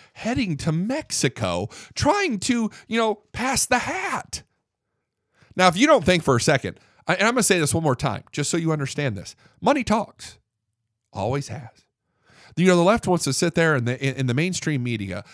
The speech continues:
wants to bombard you with this fake news that Trump is failing, that, you know, enthusiasm is down,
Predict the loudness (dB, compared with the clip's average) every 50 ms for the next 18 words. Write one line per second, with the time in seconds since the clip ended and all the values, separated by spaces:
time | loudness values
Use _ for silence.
0 | -20 -20 _ -2 -2 -2 -2 0 0 0 2 4 4 4 4 4 4 6 6 6
1 | 6 4 2 0 0 2 2 2 2 0 -2 -6 -12 -20 -4 2 2 2 4 4
2 | 2 2 2 0 0 0 0 0 0 -4 -4 0 4 4 4 6 4 2 0 0
3 | -4 -6 -10 -14 -20 -6 0 0 0 0 0 -6 -4 0 0 0 2 0 -2 -2
4 | -2 -4 0 2 4 4 4 4 2 2 0 0 -2 -6 -10 -18 -20 -8 -2 0
5 | 0 0 0 -4 -6 -6 -4 -2 -2 -2 -4 -4 -8 -16 _ _ _ -2 -2 -2
6 | 0 0 0 2 2 2 2 2 2 2 2 2 0 -2 -4 -6 -8 -6 -4 -2
7 | 0 0 2 2 2 0 0 -2 -4